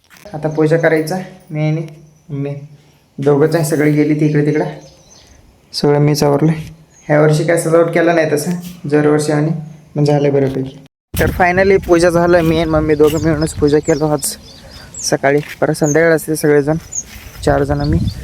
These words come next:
आज सकाळपासून ऊन नाही, मस्त शांत सन्नाटा. वर थोडं आभाळ पण आलंय आणि जरा उकडालंय पण,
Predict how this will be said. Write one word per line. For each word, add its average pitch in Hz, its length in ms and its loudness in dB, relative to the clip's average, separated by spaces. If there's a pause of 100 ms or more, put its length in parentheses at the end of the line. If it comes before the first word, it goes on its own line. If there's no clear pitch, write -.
(640)
आज 185 120 0
सकाळपासून 190 640 2
ऊन 190 80 4
नाही, 170 260 0 (880)
मस्त 170 340 0
शांत 165 600 0
सन्नाटा. 160 420 -2 (1300)
वर 175 180 4 (100)
थोडं 175 280 4 (420)
आभाळ 160 240 0
पण 170 160 0
आलंय 160 220 2 (640)
आणि 160 320 2 (1600)
जरा 160 180 2
उकडालंय 160 460 2
पण, 156 180 -2